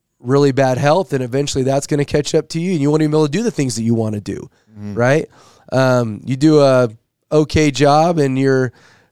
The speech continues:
Speaker 1: most important relationships with your significant other, next thing you know, he or she's gone,
Speaker 2: Mm-hmm.
Speaker 1: right? And so I, uh,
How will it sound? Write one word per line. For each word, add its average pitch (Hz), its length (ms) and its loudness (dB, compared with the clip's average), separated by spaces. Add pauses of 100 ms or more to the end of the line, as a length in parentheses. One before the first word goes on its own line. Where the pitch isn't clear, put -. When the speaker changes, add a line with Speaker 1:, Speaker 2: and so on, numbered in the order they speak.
(240)
Speaker 1:
most 143 460 -2
important 147 500 -2
relationships 139 720 0
with 123 80 -12
your 123 160 0
significant 127 640 -4
other, 165 340 2 (520)
next - 220 -8
thing 143 100 -4
you 143 80 2
know, 151 140 4
he 139 160 2
or 139 60 0
she's 147 260 -2
gone, 127 400 -4 (240)
Speaker 2:
Mm-hmm. 95 280 -20 (140)
Speaker 1:
right? 131 260 0 (420)
And 135 140 -2
so 135 420 2 (240)
I, 131 400 2
uh, 117 400 0